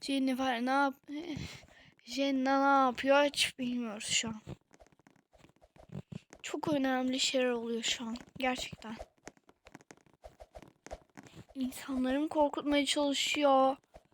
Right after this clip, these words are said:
Vallahi hiç bilinmiyor şu an. Herkes şu an o evde ne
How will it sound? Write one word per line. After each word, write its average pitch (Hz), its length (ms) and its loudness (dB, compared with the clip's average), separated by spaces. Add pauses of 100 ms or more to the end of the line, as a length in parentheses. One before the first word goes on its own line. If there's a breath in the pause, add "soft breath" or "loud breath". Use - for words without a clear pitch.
(220)
Vallahi 269 380 2
hiç - 260 -4
bilinmiyor 285 520 2
şu - 360 -2
an. 226 200 -6 (360)
Herkes 294 840 -4 (520 loud breath)
şu - 180 -2
an 302 240 2
o 294 180 4
evde 226 340 0
ne 262 320 0